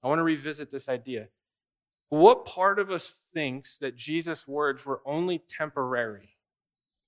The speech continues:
Now, does that make sense? You follow the question? That Jesus was just speaking to this group, and that two thousand years later, we were gonna look back and change the parts that didn't make sense because we have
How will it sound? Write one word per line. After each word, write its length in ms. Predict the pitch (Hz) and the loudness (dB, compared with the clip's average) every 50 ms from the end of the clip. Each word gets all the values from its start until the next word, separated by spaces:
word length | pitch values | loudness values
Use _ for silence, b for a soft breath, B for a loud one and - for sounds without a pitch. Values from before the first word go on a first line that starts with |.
| _ _ _ _ _ _ _ _ _ _ _ _ _ _ _ _ _ _ _ _ _ _ _ - | _ _ _ _ _ _ _ _ _ _ _ _ _ _ _ _ _ _ _ _ _ _ _ -10
Now, 100 | 131 127 | -10 -8
does 120 | 131 143 | -2 0
that 120 | 165 196 226 | 2 4 4
make 140 | 226 196 | 4 2
sense? 400 | - - 185 175 175 196 190 - - | 0 -4 -6 -6 -6 -8 -12 -16 -18
You 60 | 143 | -10
follow 320 | 131 - 170 160 170 170 | -2 2 2 2 2 2
the 60 | 160 156 | -2 -2
question? 600 | - - 160 151 - - - 175 170 170 180 180 _ _ _ _ _ _ _ _ _ _ _ - | 0 2 2 2 0 -4 -10 -10 -10 -12 -12 -16 _ _ _ _ _ _ _ _ _ _ _ -6
That 120 | 127 120 | -6 -6
Jesus 400 | - 156 170 185 190 190 180 - | -2 0 0 0 0 -2 -6 -8
was 100 | 160 143 | -12 -12
just 440 | - - 170 - - - - - - | -8 -8 -8 -8 -8 -12 -16 -18 -20
speaking 640 | _ _ - 165 165 165 - - 160 156 156 147 139 | _ _ -6 -6 -6 -6 -6 -6 -6 -4 -4 -4 -6
to 100 | - 143 | -8 -12
this 320 | 123 123 139 147 139 - | -10 -6 -6 -6 -6 -6
group, 680 | - _ _ - 143 139 147 147 147 151 143 147 - - - _ _ _ _ _ _ _ _ _ _ - | -12 _ _ -6 -2 0 0 0 0 -2 -4 -6 -14 -20 -20 _ _ _ _ _ _ _ _ _ _ -4
and 140 | 127 135 | -2 -2
that 120 | 131 127 - | -2 -4 -4
two 200 | - - 175 165 | -4 -2 -2 0
thousand 460 | - 165 151 151 156 147 151 156 151 | 4 4 4 4 4 0 -2 -12 -10
years 220 | 151 151 143 131 | -10 -10 -10 -10
later, 400 | 139 139 143 147 151 143 147 147 | -6 -4 -2 -2 -2 -2 -4 -6
we 140 | 139 131 139 | -6 -6 -8
were 100 | 143 147 | -8 -6
gonna 200 | 143 151 139 127 | -4 -2 -2 -2
look 300 | 120 117 143 143 - _ | -2 -4 -6 -6 -6 _
back 340 | - 135 135 139 135 - - | -2 -2 -2 -2 -4 -6 -10
and 140 | 120 117 110 | -12 -12 -12
change 420 | - - - 147 147 151 143 - | -12 -10 -8 -6 -6 -6 -10 -12
the 80 | - 135 | -14 -14
parts 360 | _ - - 143 143 139 - | _ -2 0 0 0 -2 -6
that 140 | - 127 113 | -14 -14 -10
didn't 220 | 117 135 139 127 131 | -8 -8 -8 -8 -8
make 180 | 139 131 - | -10 -12 -12
sense 460 | - - - 139 131 131 131 - - - | -14 -10 -6 -4 -4 -4 -4 -8 -16 -14
because 380 | - 127 _ - 143 127 120 | -14 -12 _ -6 -6 -6 -6
we 120 | - 139 131 | -8 -6 0
have 260 | 139 127 123 120 - | 4 4 4 4 2